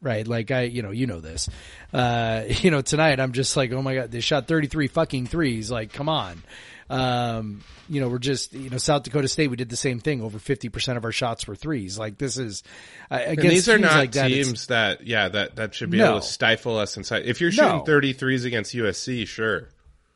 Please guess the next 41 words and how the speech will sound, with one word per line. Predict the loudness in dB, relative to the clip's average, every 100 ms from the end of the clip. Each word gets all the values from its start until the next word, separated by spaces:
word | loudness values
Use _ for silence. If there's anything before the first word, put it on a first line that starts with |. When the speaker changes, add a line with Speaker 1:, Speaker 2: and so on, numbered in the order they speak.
| _ _ _ 0
Speaker 1:
Right. | 0 0 _ _ _
Speaker 2:
But | -2 0 0
Speaker 1:
You |
know, | 0
if | 4
that's, | 4 4
if | 0 0
that's | 2 6
all | 6
you | 6 4
got, | 2 2 0
if | -6
that's | -4 -2
all | 0 0
you |
got | 0 0
left, | 2 2 0 -6 -8
okay, | -4 0 0 0 -8 -12 _ _ _ _ -10
you | -6
know, | -4
we'll | -2
kinda | 0 0 2
go | 2 2
with | 0 -2
that. | -6 -6
But, | -8 -10 -10 _ _
uh, | -18 -16 -18 -16
you | -12 -6 -6
know, | -6 -10 -6
South | 0 0
Dakota | 0 -2 -2
State, | 0 -2 -2
New |
Mexico | -6 -6 -8
State, | -8 -6 -6
I | -8
mean, | -8
that, | -8 -8
those | -8 -6
are |
not | -8 -8 -8 -12